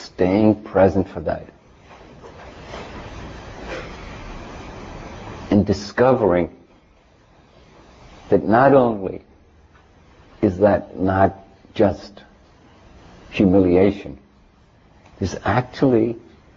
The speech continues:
in an astounding way, liberation.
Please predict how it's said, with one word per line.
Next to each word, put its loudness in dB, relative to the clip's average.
in 4
an 6
astounding 0
way, 2
liberation. 4